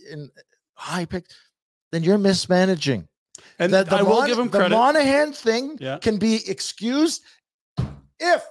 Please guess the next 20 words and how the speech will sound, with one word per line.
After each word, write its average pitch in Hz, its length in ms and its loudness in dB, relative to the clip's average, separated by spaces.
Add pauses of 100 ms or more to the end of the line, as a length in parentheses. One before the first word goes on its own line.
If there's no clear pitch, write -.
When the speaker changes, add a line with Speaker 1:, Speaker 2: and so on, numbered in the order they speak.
(160)
Speaker 1:
you 247 120 -6
had 202 120 -6
traded 294 440 -4
Gio. 320 640 0 (420)
Speaker 2:
Yeah. 120 220 -12 (1200)
Speaker 1:
If - 300 -2
you 320 140 -4
had 330 120 -6
traded 277 360 -4
Gio 320 400 0
Speaker 2:
There's - 80 -6
Speaker 1:
for 311 140 0
a - 20 -6
Speaker 2:
your 143 100 -4
pick - 100 -6
the - 60 2
Speaker 1:
first 294 260 -2
Speaker 2:
other 147 140 -2
Speaker 1:
round 285 280 0
Speaker 2:
way. 104 60 -20